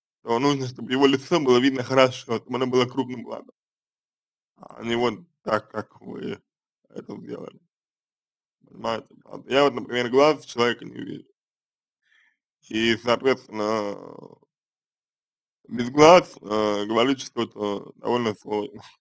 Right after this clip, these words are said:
Вот, ну, так, наверняка. Значит, из того, что есть. Из того, что есть. Значит, ам, человек стыдится себя.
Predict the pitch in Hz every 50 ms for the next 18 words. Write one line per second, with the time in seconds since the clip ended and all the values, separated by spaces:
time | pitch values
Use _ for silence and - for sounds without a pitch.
0 | _ _ _ - - - - - _ - - - _ - 127 127 117 - - -
1 | - - _ _ 107 110 113 117 120 117 110 - - 117 - - _ _ _ _
2 | _ _ _ _ _ _ _ _ _ _ _ _ _ _ _ _ _ _ _ _
3 | _ _ _ _ _ _ _ - 135 135 135 151 147 147 - _ - - 151 -
4 | - - 156 165 185 196 - - - 156 147 131 113 107 107 - - _ _ -
5 | _ _ _ _ _ _ _ _ _ _ _ _ _ _ _ _ _ _ _ _
6 | _ _ _ _ _ _ _ _ _ _ _ _ _ _ _ - - - - -
7 | - 127 127 127 127 123 123 - - 117 104 107 110 110 104 104 - _ _ _
8 | _ _ _ _ _ _ _ _ _ _ _ _ _ _ _ _ _ _ _ _
9 | _ _ _ _ _ _ _ _ _ _ _ _ _ _ _ _ _ _ _ _
10 | _ - _ - - - - 143 143 139 151 147 135 - - - 123 131 131 131
11 | 131 127 127 127 123 - - 160 165 175 185 202 196 185 - - - - - -
12 | _ 147 147 139 135 127 127 - 156 160 156 147 _ _ _ _ _ _ _ _
13 | - - 131 120 123 131 131 127